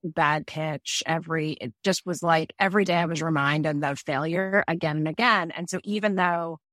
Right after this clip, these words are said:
I think Siren Ventures, which was the name of our fund, is, is still a fantastic opportunity, I'm not the right person to do it 'cause I'm, I think I'm kind of permanently scarred from just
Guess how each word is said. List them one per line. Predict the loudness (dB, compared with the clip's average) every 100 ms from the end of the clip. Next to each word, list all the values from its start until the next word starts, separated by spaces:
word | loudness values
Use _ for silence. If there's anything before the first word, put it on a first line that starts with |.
| _ _
I | -2
think | 0 -2
Siren | 0 0 0 0
Ventures, | 0 -2 -4 -4
which | -6
was | -6
the | -2
name | 0 0 0
of | 0
our | -2
fund, | 2 2 2
is, | -4 -8
is | -8
still | 2 4 4
a |
fantastic | 0 -6 -6 -4 -4 -4 -4
opportunity, | -2 -2 -4 -6 -4 -2 -2 -2 -2 -6 -12 _ _ -6
I'm | -2
not | 2 2
the | 0
right | -2 -2
person | -2 0
to | 0
do | 0
it | -2 -4 -6
'cause | -6
I'm, | -4 -6 -6
I | -6
think | -4 -2
I'm | -2 -4 -6 _ _ _
kind | -4
of | -4 -8 -4
permanently | -2 0 -2 -4
scarred | -2 -2 -2 -4 -8
from | -6 -4 -6 -10 _ _ _ -2
just | 0 0 -4